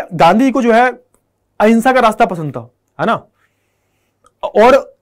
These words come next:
यहां पर क्या हो गया, ये हिंसा में बदल गया, काफी ज्यादा वायलेंट हो जाता है ये मूवमेंट, है ना। और एक ऐसी खबर आती है कहां से, चोरी चोरा। चोरी चोरा एक जगह का नाम है, कहां पर है? गोरखपुर में, यूपी में।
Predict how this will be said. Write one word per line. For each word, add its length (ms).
यहां 240
पर 120
क्या 120
हो 80
गया, 100
ये 180
हिंसा 300
में 100
बदल 200
गया, 240
काफी 180
ज्यादा 200
वायलेंट 380
हो 100
जाता 220
है 100
ये 200
मूवमेंट, 340
है 60
ना। 160
और 100
एक 200
ऐसी 240
खबर 240
आती 220
है 60
कहां 140
से, 60
चोरी 240
चोरा। 260
चोरी 180
चोरा 180
एक 60
जगह 160
का 120
नाम 180
है, 60
कहां 160
पर 100
है? 120
गोरखपुर 320
में, 220
यूपी 240
में। 160